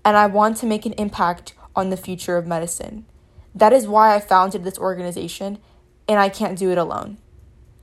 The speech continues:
We aren't just going to be skilled doctors, nurses, and P As.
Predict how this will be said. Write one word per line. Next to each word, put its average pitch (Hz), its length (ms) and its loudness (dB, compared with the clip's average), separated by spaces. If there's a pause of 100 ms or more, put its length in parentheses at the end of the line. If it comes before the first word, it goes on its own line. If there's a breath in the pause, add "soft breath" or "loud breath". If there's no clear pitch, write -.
(280)
We 254 220 -2
aren't 269 480 4
just 233 400 0
going 202 300 0
to 202 100 -8
be 175 360 -10 (180 soft breath)
skilled 175 480 -2
doctors, 196 760 2 (160)
nurses, 180 720 -4
and 190 160 -6
P 180 240 -4
As. - 460 -8